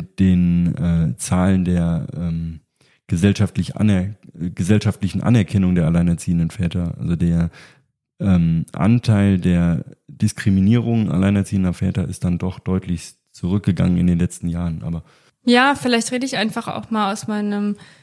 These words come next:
Speaker 2: beruflichen Kontext. Ähm, ich arbeite in einem Familienzentrum.
Speaker 1: Mhm.
Speaker 2: Da habe ich auch gemerkt, dass so langsam, ähm, auch die Angebote von den Vätern angenommen werden und, ähm,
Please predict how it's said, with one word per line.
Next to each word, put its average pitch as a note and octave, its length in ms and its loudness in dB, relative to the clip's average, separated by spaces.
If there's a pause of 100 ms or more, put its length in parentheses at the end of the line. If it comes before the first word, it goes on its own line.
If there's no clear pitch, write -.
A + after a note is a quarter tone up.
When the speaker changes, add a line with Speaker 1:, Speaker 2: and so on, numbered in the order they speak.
(300)
Speaker 2:
beruflichen A#3 600 0
Kontext. A3+ 800 -2
Ähm, G3+ 680 0
ich G#3+ 120 -4
arbeite A#3 260 0
in A3+ 100 -2
einem G#3 100 -2
Familienzentrum. G#3 840 0
Speaker 1:
Mhm. G3+ 60 0
Speaker 2:
Da G3+ 120 2
habe G#3+ 140 -2
ich A3+ 100 -4
auch G#3+ 100 -8
gemerkt, G3+ 400 -2
dass G3+ 140 -2
so G3+ 220 -2 (320)
langsam, A3+ 1500 0
ähm, G3 520 -2
auch G#3 120 -2
die - 200 -6
Angebote A3+ 720 0
von G#3+ 280 -2
den G3 320 0 (200)
Vätern A3+ 840 -2 (380)
angenommen C4 580 2
werden G#3+ 560 0 (360)
und, G#3 760 -2
ähm, G3 580 -2